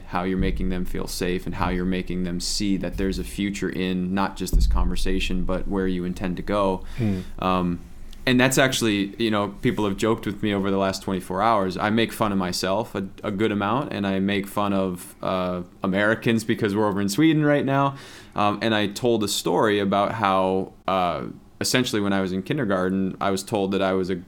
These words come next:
Speaker 1: a rubbish reader, right? Um, <laughs> I do that because it makes
Speaker 2: Mm.
Speaker 1: me vulnerable to the room,
Speaker 2: Mm.
Speaker 1: which makes them feel a lot more safe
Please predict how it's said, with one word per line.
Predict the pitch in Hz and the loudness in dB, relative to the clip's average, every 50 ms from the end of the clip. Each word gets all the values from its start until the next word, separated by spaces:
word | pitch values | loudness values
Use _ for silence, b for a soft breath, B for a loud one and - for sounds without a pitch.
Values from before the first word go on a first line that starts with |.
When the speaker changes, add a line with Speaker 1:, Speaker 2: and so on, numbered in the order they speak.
| - | -6
Speaker 1:
a | - 98 | -4 -2
rubbish | 98 98 107 113 107 101 98 95 - - - | 0 2 2 2 4 4 2 2 0 0 0
reader, | 107 117 123 123 95 82 80 - - - - | 2 4 4 4 2 2 0 0 -2 -2 -2
right? | - 95 98 104 - - B B B B B B B B B | -2 -2 -2 -2 -4 -6 B B B B B B B B B
Um, | 107 107 107 104 98 95 90 90 - | 0 2 2 4 2 2 0 -2 -8
<laughs> | - - - - - - - - - - - - - - | -12 -14 -14 -16 -16 -18 -18 -20 -20 -20 -20 -10 -4 0
I | 113 113 | 2 2
do | 107 101 101 120 160 190 | 2 0 0 2 2 4
that | 180 117 95 92 92 - - - - - | 4 4 4 2 2 0 -4 -6 -6 -4
because | 120 101 - - 117 107 98 | -4 -4 -2 0 0 0 0
it | 107 - | -2 -2
makes | - 113 110 101 90 87 87 | 0 2 2 2 0 -2 -2
Speaker 2:
Mm. | |
Speaker 1:
me | 104 107 110 107 104 101 98 98 98 101 - - - - | -2 0 0 0 0 0 0 0 -2 -4 -10 -14 -14 -12
vulnerable | 101 - 95 113 113 127 139 143 131 113 101 98 101 95 92 104 107 107 - - | -12 -4 0 2 2 4 4 2 2 2 0 0 0 0 0 -2 -4 -6 -10 -6
to | - 110 | -4 -2
the | 98 95 | 0 0
room, | 92 113 143 143 117 101 98 98 104 110 110 110 | 2 2 2 2 2 2 2 0 0 -2 -4 -4
Speaker 2:
Mm. | - 104 92 90 90 - - | -2 -2 -2 -2 -4 -6 -4
Speaker 1:
which | - 110 107 104 - - | 0 0 0 0 -2 -2
makes | 113 110 107 101 - - | 0 0 0 -2 -4 -8
them | - 95 104 123 127 120 107 104 107 107 104 - | -6 -2 0 2 4 4 2 2 0 -2 -4 -6
feel | - - - 113 110 104 101 - - | -8 -4 -2 0 0 2 0 0 0
a | 104 104 | 0 0
lot | 98 101 101 104 107 - - 95 | 2 2 2 2 2 0 -2 -4
more | 107 104 104 101 98 98 | -4 -2 0 0 -2 -2
safe | 98 - - - 107 101 98 98 101 98 - - | -2 -2 -2 0 0 2 2 2 0 -2 -6 -12